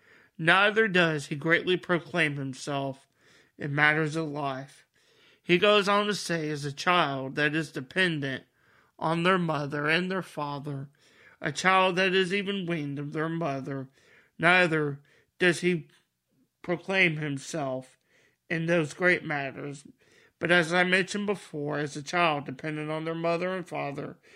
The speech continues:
so does he wait on the Lord. Listen to these words of David. "Seek the Lord in truth and wholly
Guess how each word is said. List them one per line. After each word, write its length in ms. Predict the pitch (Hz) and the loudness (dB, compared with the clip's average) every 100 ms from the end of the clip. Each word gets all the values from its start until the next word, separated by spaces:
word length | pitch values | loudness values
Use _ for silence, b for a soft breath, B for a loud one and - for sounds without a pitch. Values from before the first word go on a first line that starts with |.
| B B | B B
so 420 | - - 180 160 139 | -6 2 4 4 2
does 280 | 156 147 | 0 0
he 100 | 165 | -2
wait 320 | 151 151 156 151 | -2 0 0 0
on 220 | 156 165 | -2 -4
the 80 | 156 | -6
Lord. 580 | 143 143 143 131 139 - _ b b b b b - | -8 -8 -8 -10 -12 -16 _ b b b b b -4
Listen 380 | 185 202 220 214 | -2 0 -2 -2
to 200 | 226 208 | -2 -2
these 260 | 226 208 | -4 -4
words 400 | 175 156 147 135 | -2 -2 -2 -4
of 160 | 156 135 | -6 -2
David. 560 | 147 151 147 160 160 - b b b | 0 0 -2 -4 -6 -10 b b b
"Seek 360 | - 196 202 - | -2 0 0 0
the 80 | 196 | 0
Lord 320 | 185 156 151 | 2 2 2
in 160 | 165 | 0
truth 460 | 143 160 143 135 - | -2 -4 -4 -6 -12
and 140 | 151 147 | -10 -2
wholly 600 | 156 185 160 139 135 | 2 2 2 -2 -8